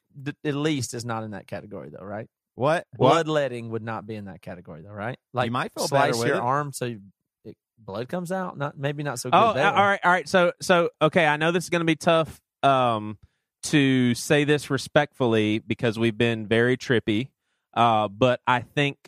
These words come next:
Speaker 3: a w-, woman's menstruation would not fall
Speaker 1: That,
Speaker 3: into this category. I
Speaker 1: right.
Speaker 3: think that is
Speaker 1: Not a
Speaker 3: a hundred percent
Speaker 1: satisfying
Speaker 3: inconvenient.
Speaker 1: thing,
Speaker 3: I
Speaker 1: yeah.
Speaker 3: don't like it, and it doesn't feel good.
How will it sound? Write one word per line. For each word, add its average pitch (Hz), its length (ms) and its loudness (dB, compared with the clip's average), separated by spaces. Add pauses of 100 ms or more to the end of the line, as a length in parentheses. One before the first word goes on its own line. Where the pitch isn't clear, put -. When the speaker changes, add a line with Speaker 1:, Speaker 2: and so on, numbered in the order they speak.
(300)
Speaker 3:
a 113 460 2
w-, 107 360 -4 (140)
woman's 120 680 -2
menstruation 107 800 -2
would 95 200 0
not 104 320 -4 (120)
fall 104 200 2
Speaker 1:
That, 95 40 -4
Speaker 3:
into 90 140 -8
this 87 180 -6
category. 87 420 -4
I 104 40 -4
Speaker 1:
right. 110 100 -2
Speaker 3:
think 120 140 -4
that 107 200 2
is 87 100 -4
Speaker 1:
Not 92 120 -2
a - 20 -20
Speaker 3:
a - 20 -20
hundred 127 280 0
percent 135 320 2
Speaker 1:
satisfying 120 560 0
Speaker 3:
inconvenient. 107 360 -2
Speaker 1:
thing, 117 100 -6
Speaker 3:
I 110 40 4
Speaker 1:
yeah. 110 80 -2
Speaker 3:
don't 110 220 0
like 101 280 2
it, 98 320 -2
and 95 140 -6
it 85 120 -10
doesn't 95 260 -4
feel 87 180 -6
good. 80 240 -14